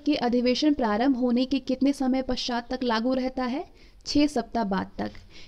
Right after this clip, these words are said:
किस विधेयक को राष्ट्रपति की अनुमति के बगैर लोकसभा में प्रस्तावित नहीं किया जा सकता है? धन विधेयक को। धन विधेयक को राष्ट्रपति की अनुमति के बिना लोकसभा में प्रस्तावित नहीं किया जा सकता है। किस संविधान संशोधन द्वारा लोकसभा एवं राज्य,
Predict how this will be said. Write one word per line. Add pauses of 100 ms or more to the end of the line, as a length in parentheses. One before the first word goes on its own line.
(140)
किस
विधेयक
को
राष्ट्रपति
की
अनुमति
के
बगैर
लोकसभा
में
प्रस्तावित
नहीं
किया
जा
सकता
है? (180)
धन
विधेयक
को। (260)
धन
विधेयक
को
राष्ट्रपति
की
अनुमति
के
बिना
लोकसभा
में
प्रस्तावित
नहीं
किया
जा
सकता
है। (420)
किस
संविधान
संशोधन
द्वारा
लोकसभा
एवं
राज्य,